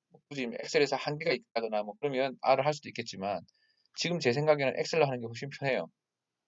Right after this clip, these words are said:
어쨌든 오늘 약간 말이 좀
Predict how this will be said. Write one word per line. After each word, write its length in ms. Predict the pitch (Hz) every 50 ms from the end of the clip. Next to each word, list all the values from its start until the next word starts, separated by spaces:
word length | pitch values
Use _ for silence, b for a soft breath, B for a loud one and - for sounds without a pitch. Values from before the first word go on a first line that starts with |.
| _ _ _ _ _ _ _ _ - _ - - _ -
어쨌든 400 | - - - - 127 131 151 170 b b b b b b b b b b b b _ _ _ -
오늘 260 | - 135 127 117 107
약간 480 | 107 104 - - 120 117 110 107 101 - _ -
말이 240 | 104 104 113 113 107
좀 360 | - 110 113 110 101 98 98